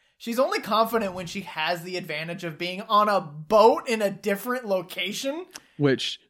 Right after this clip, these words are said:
Speaker 2: that
Speaker 1: That was great. <laughs>
Speaker 2: It's also, like, exactly out of Mission Impossible Five. They play that
Speaker 1: <laughs>
Speaker 2: exact thing.
Speaker 1: God.
Speaker 2: <laughs>
Speaker 1: I just, th-, there was so much, like,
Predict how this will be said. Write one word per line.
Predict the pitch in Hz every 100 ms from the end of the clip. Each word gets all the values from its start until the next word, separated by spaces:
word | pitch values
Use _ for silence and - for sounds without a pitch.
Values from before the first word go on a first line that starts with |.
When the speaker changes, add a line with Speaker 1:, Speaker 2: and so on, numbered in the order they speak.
| _ -
Speaker 2:
that | 143
Speaker 1:
That | 170 330
was | 285 -
great. | 202 180 185 170 147 - -
<laughs> | - -
Speaker 2:
It's | 139 160
also, | 151 - 135 120 113
like, | 120 113 - _ _
exactly | 120 110 120 110 - 117
out | 104 104
of | 104
Mission | 101 -
Impossible | 98 104 101 107 98
Five. | 110 107 123 - - - _ - - 269 294
They | 156
play | - 175
that | 151 131
Speaker 1:
<laughs> |
Speaker 2:
exact | 131 127 120 117 123 123 -
thing. | - 123 127 151 147 - - 180 -
Speaker 1:
God. | 196 147 143 151 156 190 - 165 -
Speaker 2:
<laughs> | 262 294 254 214 196 - - - _ _ _ _ _ _ _ _ _
Speaker 1:
I | 190 196
just, | 202 196 -
th-, | 202 208
there | 214
was | 214 214
so | - 254
much, | 196 170 160 - - - _ _ _
like, | 160 143 135 -